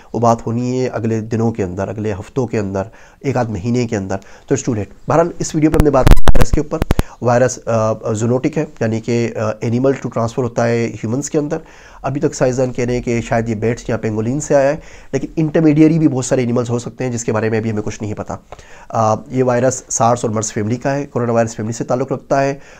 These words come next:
हमने बात की छः स्टेजेस होती हैं जिस तरीके से मुल्क रिस्पॉन्स करते हैं।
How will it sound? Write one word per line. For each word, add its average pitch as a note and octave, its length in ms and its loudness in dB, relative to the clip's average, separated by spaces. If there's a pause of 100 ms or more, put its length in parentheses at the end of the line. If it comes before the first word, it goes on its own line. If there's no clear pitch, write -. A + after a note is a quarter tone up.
हमने A#2+ 200 -2
बात A#2 220 0
की B2 100 -4
छः A#2 200 -8
स्टेजेस B2+ 340 -4
होती C3 220 -4
हैं C#3 160 -8
जिस - 140 -12
तरीके B2+ 160 -6
से A#2+ 80 -4
मुल्क A2 200 -6
रिस्पॉन्स C3 380 -6
करते C3+ 260 -6
हैं। C#3+ 160 -10